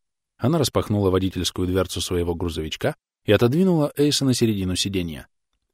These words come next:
"Я вас подвезу, если вы не будете против, что сначала я заеду в кемпинг. Там новые гости, которые должны оплатить пребывание. Мне не удалось встретиться с ними сегодня утром".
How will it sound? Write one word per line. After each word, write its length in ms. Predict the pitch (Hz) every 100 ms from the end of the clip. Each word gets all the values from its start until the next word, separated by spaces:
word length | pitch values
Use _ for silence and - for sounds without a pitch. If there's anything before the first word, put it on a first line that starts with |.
| _ _ -
"Я 160 | 127 165
вас 160 | 170
подвезу, 480 | - 151 165 170 214
если 380 | 113 87 - 101
вы 140 | 107
не 100 | 110
будете 340 | 110 117 104 110
против, 360 | 123 156 131
что 140 | - 127
сначала 440 | 123 113 151 139
я 140 | 127
заеду 320 | 117 113 113 131
в 80 |
кемпинг. 480 | - 160 107 85 - _ _ _ _ _
Там 240 | - 120 110
новые 280 | 110 117 127
гости, 340 | 165 - 101
которые 280 | 101 101 101
должны 340 | 104 104 107
оплатить 360 | 101 104 104 -
пребывание. 600 | 107 117 139 101 85 - _ _ _ _ _ -
Мне 200 | 113 107
не 100 | 101
удалось 380 | 107 117 107 -
встретиться 540 | - 123 147 104 104
с 80 | 92
ними 180 | 110 113
сегодня 420 | - 107 98 117
утром". 320 | 123 - 82